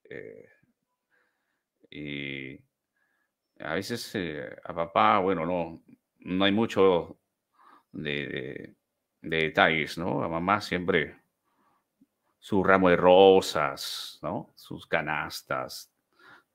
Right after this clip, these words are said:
sus ollas, le regalan cocina, ¿no? A papá su par de medias y ya, pues, ¿no? Y, y esas medias todavía ahí de, ah, de las más baratas. Delia Vallarta, Delia Vallarta, envíanos una frase por el Día del Padre, Delia.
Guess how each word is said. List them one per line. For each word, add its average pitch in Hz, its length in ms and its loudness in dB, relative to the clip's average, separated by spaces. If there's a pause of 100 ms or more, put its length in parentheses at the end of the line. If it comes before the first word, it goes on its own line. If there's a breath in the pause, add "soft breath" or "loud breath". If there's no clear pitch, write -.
(260)
sus - 300 -14
ollas, 71 920 -4
le 80 120 -4
regalan 87 340 6
cocina, 76 640 -4
¿no? - 220 -20 (1000 soft breath)
A 104 120 4
papá 131 360 10
su 110 160 2
par 123 160 8
de 123 100 6
medias 131 560 8
y 76 140 -10
ya, 76 320 -12
pues, 69 140 -20
¿no? 98 220 -18 (320)
Y, 80 360 -14
y 85 40 -6
esas 123 320 -2
medias 120 280 4
todavía 117 240 6
ahí 123 180 6
de, 80 320 0 (880 soft breath)
ah, 95 140 -8
de 87 80 -6
las 85 200 -2
más 120 120 2
baratas. 117 920 4 (1040 loud breath)
Delia 180 480 10
Vallarta, 143 920 8
Delia 165 220 4
Vallarta, 160 420 6
envíanos 175 460 4
una 185 220 2
frase 175 340 4
por 156 120 2
el 151 40 -4
Día 175 140 4
del 170 120 0
Padre, 170 500 6
Delia. 151 540 0